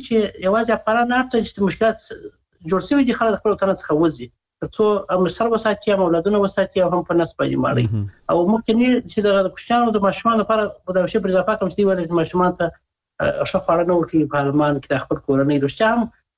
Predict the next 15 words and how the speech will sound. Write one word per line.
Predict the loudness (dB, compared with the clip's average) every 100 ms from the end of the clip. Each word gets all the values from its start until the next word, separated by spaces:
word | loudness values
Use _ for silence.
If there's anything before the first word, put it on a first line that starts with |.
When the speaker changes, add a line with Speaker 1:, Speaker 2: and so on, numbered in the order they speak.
| _
Speaker 1:
دا | -4 0
شی | 0 0
شته، | -2 -2
خو | -2 0
ټول | 2 2
داسې | 0 0 0
نه | 0
دي، | 0
ټول | 0 2
داسې | 0 0
نه | 0
وایو، | 2 2 -2 -2
ټول | -2 -2
دلته | -2
نو | 0